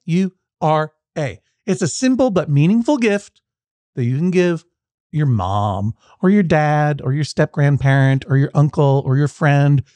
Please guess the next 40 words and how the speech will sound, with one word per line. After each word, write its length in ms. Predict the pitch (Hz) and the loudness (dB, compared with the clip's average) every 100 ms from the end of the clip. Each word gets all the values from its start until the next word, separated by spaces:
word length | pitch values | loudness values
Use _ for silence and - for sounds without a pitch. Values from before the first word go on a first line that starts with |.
| _ - | _ -2
or 180 | 131 127 | 0 2
anyone 400 | 185 208 190 180 | 2 2 2 0
that 120 | 175 | 0
you 60 | |
want 140 | 156 147 | 0 0
to 60 | |
keep 180 | - 160 | 0 -2
connected 460 | - 139 196 214 190 | 2 2 2 -2 -2
in 240 | 190 180 | 2 2
your 160 | 180 170 | 2 2
life 300 | 143 143 - | 0 -2 -2
who 60 | |
might 200 | 120 143 | -2 0
not 180 | 180 185 | -2 -2
live 180 | 196 185 | -2 0
near 240 | 202 220 | 0 2
you. 360 | 185 139 131 127 _ _ _ - | 2 2 2 0 _ _ _ -6
It's 160 | 160 151 | -2 0
a 60 | |
digital 500 | 123 156 170 202 208 | 0 2 0 0 -2
picture 360 | 208 233 - 165 | -2 -6 -2 -4
frame 440 | - 147 139 131 - _ _ | -2 0 0 0 -4 _ _
from 420 | - 156 143 139 _ _ _ - | -4 0 0 -2 _ _ _ -2
Aura. 420 | 151 131 85 - _ _ _ - | 0 0 -4 -12 _ _ _ -4
It's 240 | 170 - | -4 -4
perfect 560 | - 208 202 - 127 _ | -6 -2 -2 -2 -8 _
for 160 | - | -8
sharing 380 | 127 165 131 123 | -6 -2 -2 -2
pics 280 | - 156 - | -2 -6 -4
of 120 | 123 | -2
all 160 | 120 117 | 0 -2
the 80 | 110 | -4
things 540 | - 160 160 156 - | 0 2 2 0 0
that 180 | 131 170 | -4 0
those 320 | 185 202 - | 0 0 -2
friends 400 | - 190 190 - | -2 0 0 -2
can't 320 | 196 190 170 | -2 -2 0
be 160 | 170 202 | 0 2
there 220 | 170 117 | 2 0
for, 320 | - 95 85 | -4 -8 -8